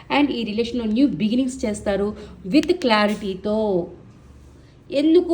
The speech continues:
walk away చేయాల్సి వచ్చింది, ఎందుకు మిమ్మల్ని దూరం చేసుకోవాల్సి వచ్చింది, మొత్తం with క్లారిటీతో ఈ రిలేషన్లో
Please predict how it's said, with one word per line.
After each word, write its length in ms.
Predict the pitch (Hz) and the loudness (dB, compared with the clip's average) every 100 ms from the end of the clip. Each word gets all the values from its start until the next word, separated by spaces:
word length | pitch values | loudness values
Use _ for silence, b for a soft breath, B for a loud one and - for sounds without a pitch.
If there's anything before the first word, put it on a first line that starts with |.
| 247 | 0
walk 140 | 226 240 | 0 -2
away 160 | 214 208 | -6 -6
చేయాల్సి 280 | 220 202 196 202 | -4 -6 -4 -8
వచ్చింది, 300 | - 214 214 220 | -8 -8 -8 0
ఎందుకు 240 | 285 330 269 | 2 2 0
మిమ్మల్ని 280 | 233 220 190 | -2 -2 -2
దూరం 240 | 214 208 214 | -2 -2 -4
చేసుకోవాల్సి 440 | 214 208 202 202 220 | -8 -6 -4 -4 -6
వచ్చింది, 200 | 220 226 240 | -8 -6 -4
మొత్తం 300 | 269 330 262 233 | -2 0 0 0
with 220 | 254 302 - | -6 -8 -6
క్లారిటీతో 720 | 226 220 294 320 302 240 247 349 B B B 240 | -4 0 0 0 0 0 -2 -4 B B B -4
ఈ 40 | 226 | -2
రిలేషన్లో 360 | 220 240 262 | 0 -2 -2